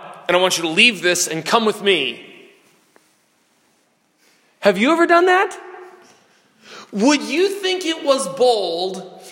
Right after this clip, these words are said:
if I came up to you and said, "I'm glad to see you today. I'd like you to quit your job and devote yourself entirely to evangelism with me"?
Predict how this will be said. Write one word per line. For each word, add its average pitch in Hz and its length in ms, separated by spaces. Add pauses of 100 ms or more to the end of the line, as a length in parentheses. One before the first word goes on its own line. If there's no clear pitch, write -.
(100)
if 226 220 (100)
I 277 200
came 285 260
up 294 160
to 240 100
you 220 120
and 190 120
said, 175 520 (580)
"I'm 185 100
glad 226 220
to 240 80
see - 180
you 202 80
today. 127 480 (1120)
I'd 208 140
like 233 160
you 214 60
to 185 60
quit 269 240
your 269 140
job 165 560 (320)
and 180 140
devote 202 340
yourself 208 500
entirely 190 760
to 185 160
evangelism 156 640
with 151 180
me"? 139 360